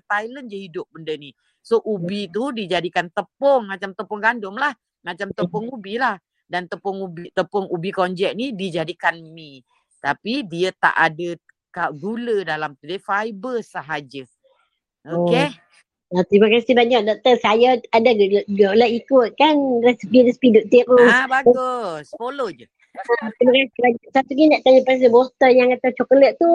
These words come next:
Speaker 2: ah, ni budak-budak boleh minum, Doktor?
Speaker 1: Boleh, boleh. Ah, dia
Speaker 2: Hmm.
Speaker 1: macam Milo je. Tapi lagi baik sebab dia, kita tak gunakan susu kan. Kita
Speaker 2: Ya.
Speaker 1: gunakan minyak kelapa. So budak-budak boleh lagi pandai otaknya.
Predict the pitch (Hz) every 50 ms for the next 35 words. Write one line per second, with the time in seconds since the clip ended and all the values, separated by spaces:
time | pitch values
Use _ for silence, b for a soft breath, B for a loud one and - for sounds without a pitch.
0 | 330 320 277 254 247 247 - _ _ _ _ _ _ _ - 247 262 277 269 269
1 | 262 254 247 233 240 247 240 - 247 269 254 311 - 269 262 294 302 302 302 302
2 | 302 294 294 311 320 330 302 285 254 254 - - 196 180 175 - 254 285 302 285
3 | 262 240 208 214 226 220 202 190 165 139 _ _ _ _ _ _ _ _ _ -
4 | 147 170 254 269 277 277 277 269 269 277 277 277 277 269 269 254 240 233 196 208
5 | 208 165 165 - 202 202 - 269 262 247 208 240 208 220 214 226 262 302 311 202
6 | 220 226 226 196 185 196 226 233 233 208 _ 220 220 - 226 - 175 151 175 175
7 | 208 202 208 _ 214 202 202 185 _ 214 208 196 _ _ - 185 180 180 - 214
8 | 233 233 175 _ _ _ _ _ _ 190 - - 214 190 170 196 196 190 185 185
9 | 196 190 190 185 185 180 160 110 - - 170 165 170 170 - _ _ 160 151 147
10 | 147 - 214 202 175 175 170 156 - 160 180 175 - 185 160 170 170 175 170 165
11 | 165 156 156 _ 156 156 160 160 160 180 208 185 160 151 - - 156 113 107 131
12 | 131 120